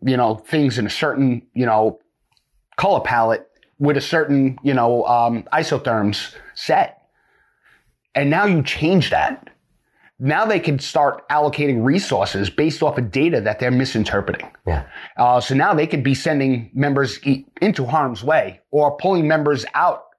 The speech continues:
Speaker 1: of an area that, you know, is, you know, perfectly fine for them to operate in, um, based off of just, you know,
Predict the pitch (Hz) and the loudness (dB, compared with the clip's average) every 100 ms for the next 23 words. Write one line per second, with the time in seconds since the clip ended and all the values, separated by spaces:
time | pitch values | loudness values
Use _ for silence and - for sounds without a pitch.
0 | - 143 131 127 113 - _ _ - 131 | -2 2 2 0 -8 -20 _ _ -6 -2
1 | 139 180 139 120 117 - 123 120 - _ | 0 2 2 0 -2 -2 -2 -2 -6 _
2 | - 73 117 135 120 123 - - 127 120 | -14 -8 0 2 2 0 -4 -4 0 0
3 | 107 - - - _ - - - 135 127 | 0 -4 -14 -20 _ -20 -14 -2 0 0
4 | - 214 180 139 - 147 117 113 110 - | -2 -4 -2 -2 0 0 0 -2 -2 0
5 | 139 202 107 98 87 87 101 - - - | 0 0 0 -2 -2 -2 -4 -10 -18 -14
6 | - - 113 120 117 104 _ _ _ _ | -12 0 2 2 0 -4 _ _ _ _
7 | _ - 110 156 147 143 131 120 147 143 | _ -6 0 0 2 0 0 -2 0 -4
8 | - _ - 131 120 110 | -6 _ -2 0 2 0